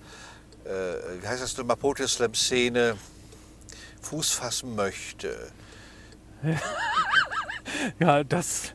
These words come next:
Speaker 2: das könntest du doch noch mal
Speaker 1: Das auch
Speaker 2: so,
Speaker 1: noch.
Speaker 2: wenn
Speaker 1: Auch
Speaker 2: nicht jetzt, wann dann?
Speaker 1: wenn wir schon einen Podcast haben.
Speaker 2: Ja, genau.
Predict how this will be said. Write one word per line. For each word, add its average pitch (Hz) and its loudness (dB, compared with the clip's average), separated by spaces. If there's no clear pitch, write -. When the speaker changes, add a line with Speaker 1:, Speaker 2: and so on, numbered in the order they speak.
Speaker 2:
das - -4
könntest 190 6
du 180 0
doch 165 8
noch 160 4
mal 151 8
Speaker 1:
Das 156 2
auch 185 12
Speaker 2:
so, 160 12
Speaker 1:
noch. 123 12
Speaker 2:
wenn 151 12
Speaker 1:
Auch 139 12
Speaker 2:
nicht 147 6
jetzt, - 6
wann 165 6
dann? 123 4
Speaker 1:
wenn 147 6
wir 151 8
schon 147 6
einen 127 -4
Podcast 151 6
haben. 120 10
Speaker 2:
Ja, 139 6
genau. 127 2